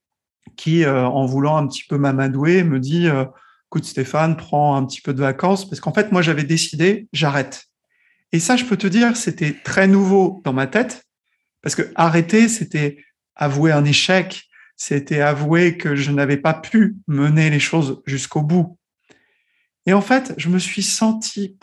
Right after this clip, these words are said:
peut-être pour la première fois de ma vie professionnelle, je me suis senti extrêmement fort. C'est-à-dire que de l'intérieur, il y avait un truc qui disait non, non,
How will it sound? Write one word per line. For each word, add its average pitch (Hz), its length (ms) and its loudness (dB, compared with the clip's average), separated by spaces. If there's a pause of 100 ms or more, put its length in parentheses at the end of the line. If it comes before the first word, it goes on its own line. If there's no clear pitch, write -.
(160)
peut-être 247 380 0
pour 151 140 -2
la 143 120 2
première 180 480 -2
fois - 160 -4
de 160 60 -2
ma 139 120 -2
vie 156 140 -2
professionnelle, 160 840 0 (420)
je - 120 -4
me 160 60 4
suis 190 160 0
senti 202 500 -2
extrêmement 202 760 2
fort. 151 480 -6 (420)
C'est-à-dire 202 360 0
que 180 100 0
de 160 140 2
l'intérieur, 190 600 4
il 196 60 6
y - 20 4
avait 151 100 2
un 156 100 4
truc 220 200 0
qui - 120 -12
disait 143 480 -2 (480)
non, 147 500 -2 (1080)
non, 120 580 2